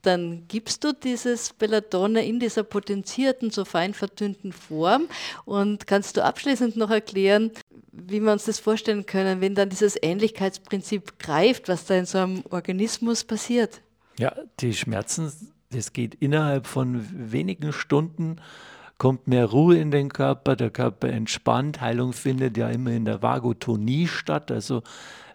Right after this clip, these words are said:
Speaker 2: man wird müder, man wird ruhiger und das Schmerzempfinden lässt nach.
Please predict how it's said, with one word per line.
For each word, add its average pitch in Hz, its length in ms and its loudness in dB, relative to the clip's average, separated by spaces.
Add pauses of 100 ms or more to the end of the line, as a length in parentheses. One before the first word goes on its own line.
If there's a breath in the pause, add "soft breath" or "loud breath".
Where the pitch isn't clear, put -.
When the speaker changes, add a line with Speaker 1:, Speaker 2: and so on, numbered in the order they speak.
Speaker 2:
man 117 260 2
wird 110 220 4
müder, 151 480 6
man 127 200 4
wird 113 260 0
ruhiger 147 840 6
und 123 380 -6 (180)
das - 280 -2
Schmerzempfinden 120 1080 0
lässt 104 360 -8
nach. 92 320 -12